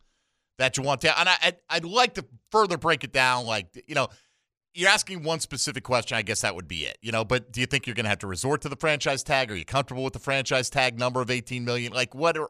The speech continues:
uh, obviously, you wanna get him for as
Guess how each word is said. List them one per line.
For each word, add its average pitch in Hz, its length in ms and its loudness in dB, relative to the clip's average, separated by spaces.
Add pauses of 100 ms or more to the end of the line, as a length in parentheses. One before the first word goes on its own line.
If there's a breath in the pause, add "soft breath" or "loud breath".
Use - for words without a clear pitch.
uh, 139 80 -4 (300 loud breath)
obviously, 170 580 4
you 95 140 -12
wanna 143 260 0
get 131 300 4
him 139 80 -4
for 127 260 0
as 120 240 -2